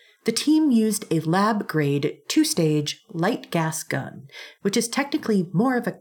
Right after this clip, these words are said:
cannon than a gun. It uses gunpowder combined with pressurized helium or hydrogen to fire items up to five miles per second.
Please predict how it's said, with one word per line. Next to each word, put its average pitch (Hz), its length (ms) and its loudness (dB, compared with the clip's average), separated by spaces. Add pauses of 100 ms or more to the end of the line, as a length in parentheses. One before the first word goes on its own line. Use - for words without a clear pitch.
cannon 143 840 -4
than 131 120 -2
a 123 60 -4
gun. - 560 -4 (680)
It - 140 -2
uses 247 360 2
gunpowder 240 840 0
combined 151 720 0
with 151 340 -4
pressurized 247 760 -2
helium 170 560 0
or 208 140 -2
hydrogen 135 680 -6 (400)
to 190 120 0
fire 190 720 0
items 147 480 -2
up 160 180 -6
to 170 140 -4
five 170 520 -2
miles 143 400 -2
per - 160 -4
second. - 640 -8